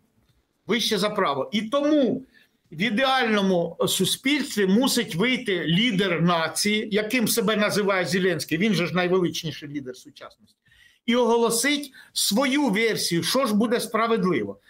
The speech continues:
Тому що я, звичайно, не лідер нації, е, але десь, якщо як лідер громадської думки, то я думаю, що до ухилянтів треба приміняти більш жорсткі методи.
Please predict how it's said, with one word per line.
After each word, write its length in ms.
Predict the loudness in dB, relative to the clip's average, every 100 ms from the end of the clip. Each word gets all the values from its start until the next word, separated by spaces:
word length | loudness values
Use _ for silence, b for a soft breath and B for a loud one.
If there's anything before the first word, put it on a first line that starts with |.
| b
Тому 260 | -2 0 0
що 200 | 0 -2 -2
я, 280 | 0 0
звичайно, 580 | 2 0 0 0 0 0
не 140 | 0 0
лідер 400 | -2 -2 -2 -2
нації, 560 | -2 -4 -2 -2 -2 B B B B _ -4
е, 60 | -2
але 460 | 2 2 2 2
десь, 280 | 2 0 0
якщо 240 | -2 0 0
як 180 | 0
лідер 320 | 0 0 0 0
громадської 560 | 0 0 -2 -2 -2
думки, 380 | 0 -2 -2 -4
то 160 | 0 0
я 200 | 2 2
думаю, 380 | 2 4 2
що 160 | 0 0
до 160 | 2 2
ухилянтів 600 | 2 0 0 0 -2 -4
треба 300 | -2 0 -2
приміняти 580 | 0 0 2 2 -2 -4 -2
більш 200 | -2 0
жорсткі 680 | 0 -2 -4 -4 -4 -4 -6
методи. 580 | -6 -4 -4 -2 -4